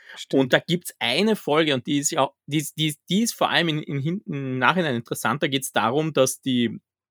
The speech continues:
Speaker 2: dass ein Mann auf der Discovery ist und dort aufwacht und quasi das ist tausend Jahre später.
Speaker 1: Aha.
Speaker 2: Und bis jetzt hat man, man damals ist rausgekommen, angenommen, sie meinen tausend Jahre nach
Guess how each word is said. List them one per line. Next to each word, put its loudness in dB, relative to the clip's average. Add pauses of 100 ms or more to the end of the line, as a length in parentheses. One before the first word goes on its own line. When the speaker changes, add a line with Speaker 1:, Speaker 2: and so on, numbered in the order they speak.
(380)
Speaker 2:
dass -2
ein 0
Mann 2
auf 0
der -6
Discovery 4
ist -2 (680)
und 0
dort 4
aufwacht 2
und -2
quasi -2
das -4
ist -4 (100)
tausend 4
Jahre 6
später. 0 (800)
Speaker 1:
Aha. 2
Speaker 2:
Und -2
bis 4
jetzt 8
hat 6
man, 4
man 4
damals 4
ist -6
rausgekommen, 2
angenommen, 2
sie -6
meinen 0
tausend 0
Jahre 4
nach 4